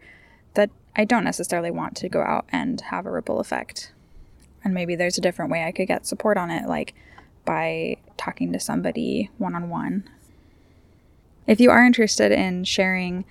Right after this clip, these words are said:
how you feel about this, and if, do you want strong ties with people on social media? And do you, or do you feel like you use it for connection, or do you use it just for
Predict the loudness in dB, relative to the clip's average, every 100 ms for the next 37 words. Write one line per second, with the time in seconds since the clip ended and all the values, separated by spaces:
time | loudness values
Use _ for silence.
0 | -12 -4 0 2 4 4 4 2 2 4
1 | 2 0 0 0 -2 -2 -4 -4 -6 0
2 | 2 4 2 -2 -2 0 2 2 0 0
3 | 0 -2 -4 -2 0 0 0 -2 -2 -2
4 | 0 0 0 2 2 2 0 -2 -6 -20
5 | -20 -20 -2 0 4 4 6 4 2 0
6 | -2 -6 -10 -8 -4 -2 0 0 2 4
7 | 2 0 -4 -4 -4 -2 -2 0 2 2
8 | 2 0 -2 -2 -2 -2 0 -2 -2 -4
9 | -4 -6